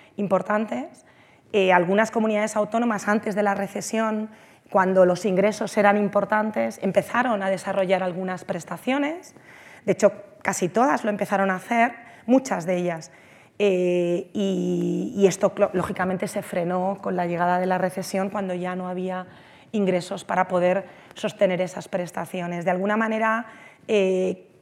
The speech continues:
creo que el mercado de trabajo está siendo muy lento en recuperar, eh, la, digamos, la renta disponible de antes de la recesión y, de alguna manera, las transferencias monetarias podrían ayudar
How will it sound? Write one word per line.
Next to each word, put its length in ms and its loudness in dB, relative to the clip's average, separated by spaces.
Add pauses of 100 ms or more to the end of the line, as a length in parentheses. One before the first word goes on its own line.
(160)
creo 240 4
que 80 -4
el 80 -2
mercado 360 2
de 100 0
trabajo 800 0 (360)
está 240 -6
siendo 800 2
muy 360 0
lento 420 2
en 100 0
recuperar, 920 0
eh, 220 -4
la, 320 0 (380)
digamos, 600 0
la 260 -2
renta 360 2
disponible 640 0
de 80 2
antes 320 -4
de 60 -4
la 120 -4
recesión 720 -6 (580)
y, 60 4
de 80 8
alguna 300 4
manera, 580 2
las 160 0
transferencias 580 -2
monetarias 600 2
podrían 320 -2
ayudar 540 0